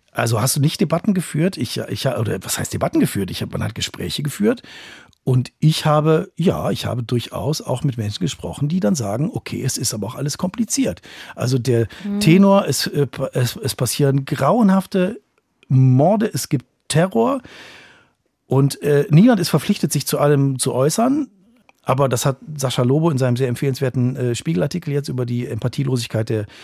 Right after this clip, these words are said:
Speaker 1: deutschen Linken sehr treffend formuliert. Wenn es ein Gesamtbild ist, dann sagt es schon etwas aus. Also
Speaker 2: Mhm.
Speaker 1: ich habe das Gefühl, es gelingt, äh, vielen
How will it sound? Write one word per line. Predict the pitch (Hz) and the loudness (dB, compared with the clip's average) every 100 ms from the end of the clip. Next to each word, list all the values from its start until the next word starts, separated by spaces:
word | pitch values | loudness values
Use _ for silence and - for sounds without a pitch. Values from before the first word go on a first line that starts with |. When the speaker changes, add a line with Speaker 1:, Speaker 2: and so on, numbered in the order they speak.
| - - - | -20 -20 -8
Speaker 1:
deutschen | 117 - 107 | -6 -2 0
Linken | 131 160 165 220 208 | 0 2 0 0 -4
sehr | 160 135 | -4 -4
treffend | - 139 131 | -2 -4 -2
formuliert. | 127 120 156 139 | 0 0 -2 -2
Wenn | |
es | 120 - | -4 -4
ein | 117 113 | -6 -2
Gesamtbild | 113 107 262 320 - - - | -2 0 0 -2 -6 -8 -4
ist, | 156 175 - | -4 -4 -2
dann | 127 165 - - - _ _ | 0 0 -2 -18 -20 _ _
sagt | 123 147 175 | -2 -2 -2
es | 160 | -4
schon | - 190 | -2 0
etwas | 110 92 - | -2 -4 -6
aus. | - 80 - | -6 -8 -4
Also | 143 143 131 - - _ | 4 4 4 -2 -20 _
Speaker 2:
Mhm. | 190 190 185 | -8 -6 0
Speaker 1:
ich | 190 220 | 2 4
habe | |
das | 214 | 2
Gefühl, | 175 - 156 | 0 -2 -2
es | 139 - | -2 0
gelingt, | 135 180 247 - _ _ _ _ _ - | 6 6 6 0 _ _ _ _ _ -18
äh, | - 151 151 247 | -2 0 0 -4
vielen | 139 175 196 220 240 | -2 2 4 6 4